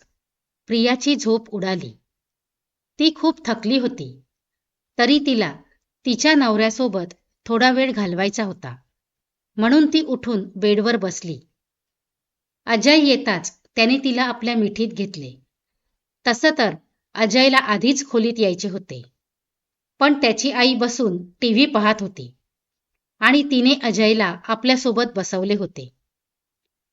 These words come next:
आईला अजय काहीच बोलू शकला नाही.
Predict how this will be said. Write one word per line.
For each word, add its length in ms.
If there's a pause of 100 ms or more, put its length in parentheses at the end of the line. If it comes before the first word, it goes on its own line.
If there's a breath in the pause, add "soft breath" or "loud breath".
(240)
आईला 340
अजय 480
काहीच 460
बोलू 220
शकला 360
नाही. 320